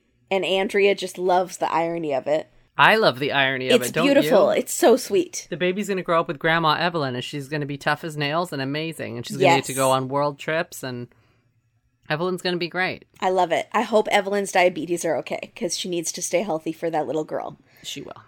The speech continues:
Speaker 1: Okay.
Speaker 2: I have faith in Evelyn.
Speaker 1: I do too. So Evelyn loves the produce-, the producer. I meant to say prosecutor.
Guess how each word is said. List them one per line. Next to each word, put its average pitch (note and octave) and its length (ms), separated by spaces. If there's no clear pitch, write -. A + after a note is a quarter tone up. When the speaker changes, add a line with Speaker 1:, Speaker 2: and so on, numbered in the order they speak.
Speaker 1:
Okay. - 240
Speaker 2:
I C#3+ 80
have C3 100
faith B2+ 200
in A2+ 100
Evelyn. - 280
Speaker 1:
I G#3+ 100
do G#3 180
too. - 200
So - 440
Evelyn D4 640
loves G3+ 580
the G#3 120
produce-, F#3 680
the G3 340
producer. F3 540
I G3 100
meant F#3 220
to A3+ 80
say A3+ 280
prosecutor. F#3+ 960